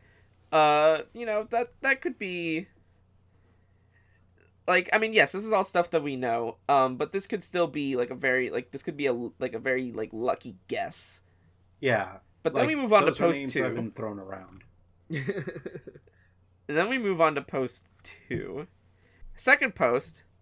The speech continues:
Speaker 1: "I worked on it for a while, and no fucking joke, the only one in the game as of a couple of weeks ago is a piranha plant.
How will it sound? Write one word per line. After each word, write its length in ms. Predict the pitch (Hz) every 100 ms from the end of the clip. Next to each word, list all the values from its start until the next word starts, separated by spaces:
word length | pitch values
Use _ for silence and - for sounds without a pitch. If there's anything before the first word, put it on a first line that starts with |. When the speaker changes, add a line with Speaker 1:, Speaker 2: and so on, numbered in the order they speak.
| _ _ - - _ -
Speaker 1:
"I 100 | 123
worked 300 | 151 208 226
on 100 | 220
it 80 | 202
for 140 | 190 175
a 60 |
while, 320 | 165 156 151 -
and 240 | 139 131
no 160 | 143 190
fucking 540 | - 180 175 175 147
joke, 440 | 123 139 123 - - _ _ _ _ 123
the 120 | 135
only 240 | 156 170
one 260 | 165 165 156
in 140 | 151
the 80 | 147
game 400 | 131 143 139 131
as 280 | 127 139 131
of 140 | 135
a 40 | 127
couple 300 | 156 147 143
of 60 | 131
weeks 200 | 131 143
ago 200 | 127 117
is 160 | 127
a 60 | 123
piranha 440 | - 120 117 120
plant. 420 | - - 107 -